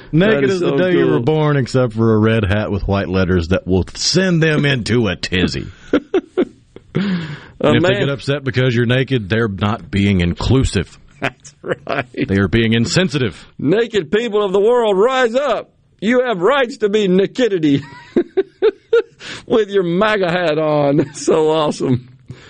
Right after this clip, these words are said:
Speaker 1: Miss Marigold will meet them before I do. That's, uh, Amanda from Pike County's dog here. Can't tell what kind of dog it is. Beautiful dog. Uh, yeah, th-, their dogs are pretty good. They usually, if,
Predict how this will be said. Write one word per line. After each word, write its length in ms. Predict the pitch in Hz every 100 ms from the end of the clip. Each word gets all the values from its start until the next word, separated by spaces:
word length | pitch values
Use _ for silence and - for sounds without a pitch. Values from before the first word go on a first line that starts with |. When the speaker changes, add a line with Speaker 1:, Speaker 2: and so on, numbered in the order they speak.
| - - _ -
Speaker 1:
Miss 280 | 151 202 151
Marigold 800 | 185 240 160 117 120 113 110 104
will 180 | 113
meet 260 | 113 127 123
them 160 | 135 131
before 300 | 127 143 143
I 160 | 143
do. 300 | 143 160 165
That's, 440 | 151 143 131 - 139
uh, 360 | 127 120 113 - - _ _ _ -
Amanda 400 | 120 143 151 135
from 200 | 123 113
Pike 400 | 131 135 - -
County's 640 | 139 143 135 120 107 - - _ _ _ _
dog 540 | 131 123 185 226 110 101
here. 240 | 98 82 - _ -
Can't 200 | 151 147
tell 120 | 143 123
what 100 | 117
kind 140 | 123
of 60 | 104
dog 220 | 123 -
it 100 | -
is. 280 | 120 151 -
Beautiful 420 | - 139 285 220
dog. 280 | 196 - - - - _ _ _ _ _ _ -
Uh, 260 | - 123 120 -
yeah, 280 | 180 277 381
th-, 220 | 147 131
their 240 | - 127 139
dogs 480 | - - 113 139 147
are 40 |
pretty 200 | 180 202
good. 400 | 208 247 - - - -
They 180 | 110
usually, 580 | 117 131 131 127 127 120
if, 100 | 120